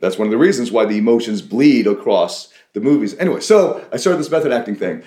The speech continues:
I discovered on my second or third session, we were trying to do an emotion. I think it was, like, resentment or something. Like, I was at the club. The scenario was, like, I'm a guy at a club and somebody is hitting on the girlfriend or something. And I have to feel like,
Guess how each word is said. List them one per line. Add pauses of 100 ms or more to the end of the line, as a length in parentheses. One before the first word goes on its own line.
(220)
I
discovered
on
my
second
or
third
session,
we
were
trying
to
do (360)
an
emotion.
I
think
it
was,
like,
resentment
or
something.
Like,
I
was
at
the
club.
The
scenario
was,
like, (320)
I'm
a
guy
at
a
club (260)
and
somebody
is
hitting
on
the
girlfriend
or
something.
And
I
have
to
feel
like,